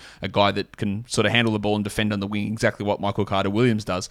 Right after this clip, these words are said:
So to me, them bringing him in would be an indication to me that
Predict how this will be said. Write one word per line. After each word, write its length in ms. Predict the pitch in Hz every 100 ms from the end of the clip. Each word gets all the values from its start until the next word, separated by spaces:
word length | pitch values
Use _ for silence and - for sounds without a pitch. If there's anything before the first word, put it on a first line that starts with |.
| - - - -
So 160 | 127
to 120 | 123
me, 240 | 131 135 120
them 200 | 113 117
bringing 300 | 107 107 104
him 180 | 110 107
in 220 | 104 104
would 160 | 107 98
be 180 | 98
an 80 | 98
indication 480 | 107 104 101 101 101
to 100 | 101
me 240 | 98 98 98
that 340 | 98 90